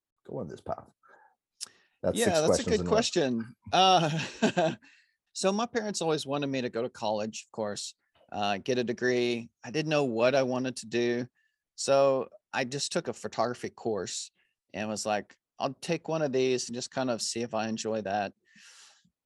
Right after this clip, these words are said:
Speaker 2: Um, really liked it, but I still didn't think I'm gonna make a career in this.
Speaker 1: Hmm.
Speaker 2: I actually got an old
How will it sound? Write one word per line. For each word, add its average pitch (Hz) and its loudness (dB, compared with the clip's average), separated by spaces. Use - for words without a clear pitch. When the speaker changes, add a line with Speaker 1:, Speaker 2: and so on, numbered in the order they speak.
Speaker 2:
Um, 165 6
really 175 4
liked 139 2
it, 123 0
but 139 4
I 165 0
still 202 0
didn't 139 0
think 127 -4
I'm 123 -2
gonna 120 -2
make 110 -4
a - -18
career 113 -4
in 107 -2
this. - -6
Speaker 1:
Hmm. 82 -14
Speaker 2:
I 127 -4
actually 139 -2
got 135 4
an 123 2
old 135 0